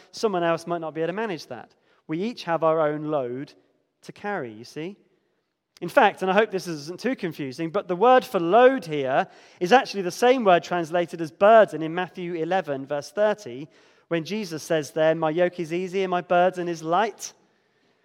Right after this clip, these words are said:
The burden that Jesus is talking about is one we can carry. It's light. It is fit for us. It is what he gives us to carry.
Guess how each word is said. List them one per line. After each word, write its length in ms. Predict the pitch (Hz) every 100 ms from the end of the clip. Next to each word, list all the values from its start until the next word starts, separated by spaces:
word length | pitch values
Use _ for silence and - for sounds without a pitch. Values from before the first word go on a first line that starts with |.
| _ _
The 80 | 165
burden 400 | 170 214 220 190
that 120 | 180
Jesus 480 | - 214 240 196 -
is 100 | 165
talking 320 | - 156 151
about 260 | 139 147 160
is 140 | 160
one 300 | 151 185 175
we 140 | 165 175
can 460 | - 202 202 180
carry. 460 | 165 147 123 110 107 _
It's 240 | - 165 -
light. 540 | 165 185 135 - - _ _ _ _
It 100 | 165
is 300 | 160 151 - _ _ _ _ _
fit 320 | - - 226
for 260 | - 160 135
us. 200 | 113 -
It 100 | 160
is 140 | 156
what 240 | 156 175 -
he 180 | 190 190
gives 260 | 165 120
us 140 | 131 -
to 100 | 131
carry. 460 | - 120 110 -